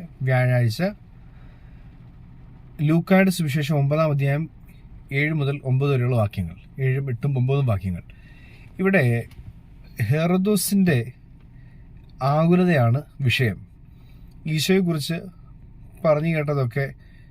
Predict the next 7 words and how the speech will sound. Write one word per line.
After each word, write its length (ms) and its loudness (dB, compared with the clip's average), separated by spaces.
ഹെറോദോസിനെ 600 0
അസ്വസ്ഥനാക്കുകയാണ്. 880 -2
കാരണം 320 2
ഹെറോദോസ് 480 -2
സ്നാപയോഹന്നാനെ 760 -2
കൊന്നു 160 0
കഴിഞ്ഞു. 300 -2